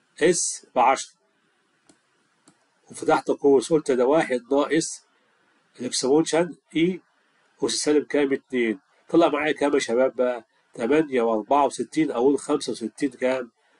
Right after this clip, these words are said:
من مية ايه بقى ايه؟ فولت. يبقى اذا في الحالة دي يا شباب ان جهد بقى، تعالوا انتبه هنا بقى، ان جهد المكثف في الحالة ديت عند خم-، عند كام بقى؟ عند اتنين تو بكام؟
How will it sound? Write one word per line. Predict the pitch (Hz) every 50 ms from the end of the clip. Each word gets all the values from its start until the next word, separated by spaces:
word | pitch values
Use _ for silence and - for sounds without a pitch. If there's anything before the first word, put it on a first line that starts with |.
| _ _ -
من | - 107 104
مية | 113 135 147 143 127
ايه | 123 131 135
بقى | 131 127 117 123
ايه؟ | 135 139 135
فولت. | 110 113 113 107 98 - _ - _ _ _ _ _ _ _ _ _ _ _ _ _ _ _ _ 117
يبقى | 110 117 139
اذا | 185 175 170 170 165
في | - 139
الحالة | - - 156 160 147
دي | 131 139
يا | 156 151
شباب | 135 - 123 127 139 139 135 - _ - _ _ _ _ _ _ _ _ _ _ _ _ - 120
ان | 117 113
جهد | 113 120 107 127 165 160 139 131 135
بقى، | 127 143 147 139 143 139 - _ _ _ _ _ _ _ _ _ _ _ _ _ _ _ _ _ _ _ _ _ _ _ _ _ _ _ _ _ _ _ _
تعالوا | - - 117 139 139
انتبه | 123 - 139 131 127 110 135
هنا | 139 127
بقى، | 127 139 139 143 - 123
ان | 117
جهد | 117 113 110 156 175 - -
المكثف | 127 120 120 117 110 - 151 139 - - -
في | -
الحالة | - - 135 135
ديت | 127 127 135 143 135 - - _ _ _ _ _ _ _ _ _ _ _ _ _ _ _ _ _ _ _ _ _ _ _ _ _ _ _ _ _ _ _ -
عند | 107 110 113 107 - 117
خم-، | - - 135 156 151 135 -
عند | 113 120 120 113 117
كام | 104 - 135 139 139 123
بقى؟ | 135 131 117 113
عند | 120 117 110 107
اتنين | 110 - - 147 147 135 -
تو | - 139 139
بكام؟ | 131 120 117 - - 120 123 123 120 110